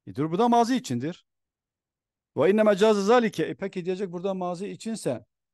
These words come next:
e burada tera gelmiş. Efendim, burada muzari gelmiştir. Efendim, diyor, sen buna ne diyeceksin?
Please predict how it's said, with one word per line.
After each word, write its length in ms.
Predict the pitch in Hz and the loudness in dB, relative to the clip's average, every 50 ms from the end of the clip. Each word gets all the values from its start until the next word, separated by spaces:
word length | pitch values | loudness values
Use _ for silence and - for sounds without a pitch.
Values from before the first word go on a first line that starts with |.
| _ _ _ _ _ _ _ _ _ _ _ _ _ _ _ _ _ _ _ _ _ _ _ _ _ _ _ - | _ _ _ _ _ _ _ _ _ _ _ _ _ _ _ _ _ _ _ _ _ _ _ _ _ _ _ -16
e 80 | 123 | -12
burada 380 | 110 120 123 170 185 190 165 - | -10 -8 -4 -4 -4 -4 -4 -8
tera 280 | - 185 208 202 175 143 | -2 0 2 2 2 0
gelmiş. 480 | 117 113 107 104 113 139 - - _ _ _ _ _ _ _ _ _ _ _ _ _ _ _ _ _ _ _ _ _ _ _ _ | 0 -4 -6 -6 -10 -14 -16 -20 _ _ _ _ _ _ _ _ _ _ _ _ _ _ _ _ _ _ _ _ _ _ _ _
Efendim, 500 | - 123 113 117 127 127 127 127 131 127 | -8 -8 -6 -4 -4 -4 -4 -6 -6 -6
burada 220 | 123 127 143 170 170 | -8 -6 -6 -6 -6
muzari 320 | 165 143 151 165 175 190 | -6 -4 -2 -2 -2 -2
gelmiştir. 640 | 175 143 123 110 104 101 - - 131 143 - - _ _ _ _ _ _ _ _ _ _ _ _ _ _ _ _ _ _ _ _ _ _ _ _ _ _ _ _ _ _ _ _ _ - | -2 -4 -4 -4 -6 -12 -10 -8 -8 -8 -8 -10 _ _ _ _ _ _ _ _ _ _ _ _ _ _ _ _ _ _ _ _ _ _ _ _ _ _ _ _ _ _ _ _ _ -6
Efendim, 680 | 120 113 - - 123 117 117 113 120 127 147 165 175 170 _ _ _ _ _ _ _ _ _ _ _ _ _ _ _ _ _ _ _ _ _ _ _ _ _ _ _ _ _ _ _ _ _ _ _ _ _ _ _ _ _ _ _ _ _ _ _ _ _ _ - | -6 -6 -4 -4 -4 -4 -2 -2 -2 -2 -2 -4 -6 -8 _ _ _ _ _ _ _ _ _ _ _ _ _ _ _ _ _ _ _ _ _ _ _ _ _ _ _ _ _ _ _ _ _ _ _ _ _ _ _ _ _ _ _ _ _ _ _ _ _ _ -8
diyor, 140 | 139 131 139 | -4 -4 -4
sen 220 | - - 165 156 156 | 0 0 0 2 4
buna 140 | 156 156 | 4 4
ne 180 | 147 143 135 113 | 4 4 2 2
diyeceksin? 680 | 120 123 110 117 113 - - - 156 202 240 233 - | 0 -2 -2 -2 -4 -4 -2 -2 -2 -2 -2 -6 -10